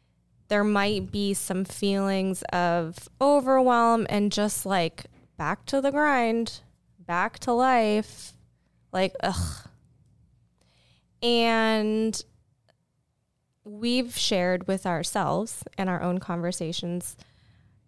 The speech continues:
our feelings about feeling stuck or, like, in a rut or just kind of blah about life. And we wanted to share with you all, we have an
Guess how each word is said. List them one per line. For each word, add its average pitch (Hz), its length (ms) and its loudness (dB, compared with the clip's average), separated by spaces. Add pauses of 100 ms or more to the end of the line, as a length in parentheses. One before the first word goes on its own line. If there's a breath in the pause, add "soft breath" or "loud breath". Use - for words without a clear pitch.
(120)
our 202 180 0
feelings 180 520 -2
about 185 240 -4
feeling 180 400 -4
stuck - 720 -4 (120)
or, 190 200 -2
like, 170 380 -2
in 208 100 -2
a 202 100 0
rut 170 460 -2 (220)
or 175 640 -2 (580)
just - 420 -4
kind 214 340 -2
of 190 380 -2 (160)
blah 175 600 0 (320)
about 180 320 -2
life. 165 480 -4 (1400)
And 233 760 0
we 220 360 -2
wanted 196 340 0
to 220 100 -6
share 220 280 -4
with 226 180 -4
you 285 160 -2
all, 185 380 -2
we 214 80 -8
have 233 280 -4 (560)
an 226 180 -2